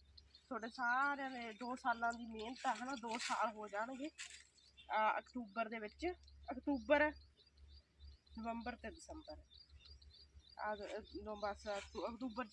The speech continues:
ਕਿਹੜਾ ਮਹੀਨਾ ਰਹਿ ਗਿਆ ਜਸੂ? ਆ ਹੀ ਰਹਿ ਗਿਆ ਸਤੰਬਰ ਹੀ ਸੰਨ ਚ।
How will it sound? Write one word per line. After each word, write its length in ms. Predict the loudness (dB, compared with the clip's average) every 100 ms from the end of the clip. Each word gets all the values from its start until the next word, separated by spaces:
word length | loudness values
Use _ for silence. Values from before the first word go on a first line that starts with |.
| -6
ਕਿਹੜਾ 220 | -2 0
ਮਹੀਨਾ 280 | 2 2 0
ਰਹਿ 100 | 0
ਗਿਆ 100 | 0
ਜਸੂ? 240 | 0 6
ਆ 100 | 8
ਹੀ 80 | 8
ਰਹਿ 160 | 6 4
ਗਿਆ 80 |
ਸਤੰਬਰ 380 | 2 4 4 4
ਹੀ 80 | 4
ਸੰਨ 280 | 6 4
ਚ। 80 | 4